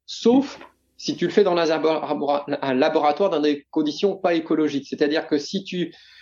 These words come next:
Speaker 1: euh, me mets moi à pédaler à une intensité donnée, je sais pas, à trois cents watts, par exemple,
Speaker 2: Hmm.
Speaker 1: sur le vélo, mais en permanence trois cents watts,
Speaker 2: Ouais.
Speaker 1: euh, je vais, euh,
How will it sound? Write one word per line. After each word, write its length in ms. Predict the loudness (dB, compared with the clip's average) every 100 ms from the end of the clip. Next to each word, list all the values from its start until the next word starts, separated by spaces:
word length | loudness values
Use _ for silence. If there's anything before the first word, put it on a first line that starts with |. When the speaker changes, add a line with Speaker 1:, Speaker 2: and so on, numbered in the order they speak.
| _ -6
Speaker 1:
euh, 280 | 0 2 0 -6 _ -20 -20 _ -6
me 160 | 0 2
mets 160 | 2
moi 220 | 0 0 0
à 80 | 0
pédaler 680 | 0 0 0 0 -2 -6 _ _ _ _
à 120 | -2
une 140 | 0 0
intensité 600 | 0 -4 -4 -2 0 2
donnée, 380 | 2 2 0
je 80 | -2
sais 100 | -6
pas, 200 | -4 -2
à 100 | -2
trois 220 | -4 -4
cents 220 | -2 0 2
watts, 400 | 2 0 -6 -18 _ -12
par 140 | -8
exemple, 400 | -2 2 0 -2
Speaker 2:
Hmm. 40 | -14 _ -20
Speaker 1:
sur 220 | -2 0
le 60 | 2
vélo, 260 | 2 2
mais 180 | 2 2
en 100 | 2
permanence 500 | 2 2 2 0 -2
trois 160 | -2 -4
cents 180 | -2 0
watts, 380 | 2 0 -2 _ _ _ -12
Speaker 2:
Ouais. 200 | -10 -10 _ _ 0
Speaker 1:
euh, 560 | 4 4 4 4 4 4
je 160 | 2
vais, 320 | 2 2 2 2
euh, 360 | 2 2 0